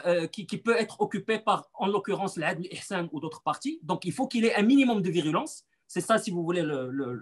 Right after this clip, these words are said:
l'anticorps, c'est ça, c'est occuper l'espace. Mais il ne faut pas non plus qu'il soit trop virulent, sinon il se retourne contre son propre organisme. Et donc, et donc ce qu'on voit, euh, se passer aujourd'hui et même avant,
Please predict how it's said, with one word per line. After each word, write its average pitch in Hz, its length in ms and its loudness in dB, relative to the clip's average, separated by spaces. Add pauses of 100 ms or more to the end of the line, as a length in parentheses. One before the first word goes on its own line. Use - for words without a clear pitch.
(140)
l'anticorps, 190 540 4
c'est 165 120 -2
ça, 254 160 -2
c'est 180 180 -4
occuper 170 520 -2
l'espace. - 380 -6 (340)
Mais 233 120 4
il 240 80 6
ne 247 60 8
faut 240 160 0
pas 339 160 4
non 330 140 4
plus 302 180 -2
qu'il 220 120 -6
soit 208 180 -2
trop 214 160 -4
virulent, 233 320 -2
sinon 262 400 2
il 220 60 -2
se 240 100 2
retourne 247 400 0
contre 202 500 -4
son 208 160 -2
propre - 300 -4
organisme. 131 480 -4 (480)
Et 180 100 4
donc, 240 220 2
et 220 80 2
donc 233 200 -2
ce 214 120 -4
qu'on 202 180 -2
voit, 311 460 2
euh, 151 200 -2
se - 140 -8
passer 180 460 -2
aujourd'hui 156 480 -2
et 254 80 -2
même 165 180 -4
avant, 240 340 -6